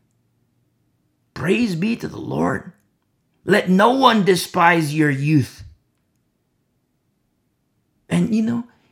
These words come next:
it's so, so simple. It's simple math. It's simple math. What is the baby believer to do? Start with faith.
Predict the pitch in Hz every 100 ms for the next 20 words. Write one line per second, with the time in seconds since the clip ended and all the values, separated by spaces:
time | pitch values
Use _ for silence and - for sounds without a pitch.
0 | _ 185 - - - - - - 233 226
1 | - 196 - 180 - - 214 220 208 226
2 | 196 147 _ _ _ _ _ _ _ _
3 | _ _ 190 - - 233 226 220 208 180
4 | - _ _ _ _ _ _ _ _ _
5 | _ _ _ _ _ _ _ _ _ -
6 | 226 277 277 311 240 190 180 175 196 226
7 | 220 165 170 196 190 196 190 190 196 277
8 | 269 165 _ _ _ _ _ _ _ _
9 | _ _ _ _ _ _ _ _ _ -
10 | - 104 - 143 - 254 269 -